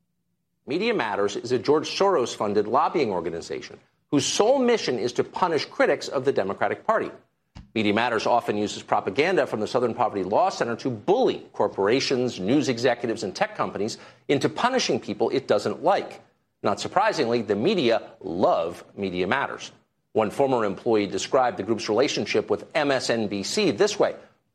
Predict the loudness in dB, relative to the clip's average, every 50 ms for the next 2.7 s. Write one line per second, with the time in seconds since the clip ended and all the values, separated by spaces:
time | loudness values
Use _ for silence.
0 | _ _ _ _ 0 2 2 2 0 0 0 0 2 2 2 0 -2 -2 0 0
1 | 2 2 2 2 0 0 -2 -6 -8 -2 0 0 2 2 2 2 2 4 2 2
2 | 0 0 -2 -2 0 0 -2 -4 -2 -2 -4 -4 -4